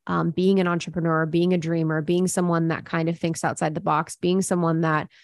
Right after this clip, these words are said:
has different priorities than I think the friends I was hanging out with before in Chicago and New York. So having the change of location almost gave me an excuse to connect with people that were actually more aligned for me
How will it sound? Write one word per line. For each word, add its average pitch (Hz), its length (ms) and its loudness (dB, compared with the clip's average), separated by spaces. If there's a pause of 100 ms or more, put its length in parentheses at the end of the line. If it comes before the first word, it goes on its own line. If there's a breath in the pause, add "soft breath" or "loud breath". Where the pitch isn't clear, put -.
(140 soft breath)
has 170 300 0
different 170 280 0
priorities 170 480 2
than 165 400 -2
I 175 80 -2
think 170 200 -2
the 170 80 -4
friends 165 260 -2
I 165 100 2
was 165 140 0
hanging 165 280 -2
out - 120 -4
with 170 160 -4
before 165 400 -2
in 160 80 -2
Chicago 160 580 -2
and 160 120 -2
New 160 60 0
York. 185 260 0
So 160 260 0 (340 loud breath)
having 202 300 2
the 190 60 4
change 180 340 0
of 165 100 -2
location 170 680 0
almost 262 380 2
gave 202 200 2
me 190 120 2
an 170 80 2
excuse 175 720 -4
to 190 140 0
connect 175 380 0
with 190 160 0
people 180 300 0
that 160 180 2
were 165 180 0
actually 175 420 0
more 160 200 2
aligned 151 420 0
for 170 140 -2
me 160 320 0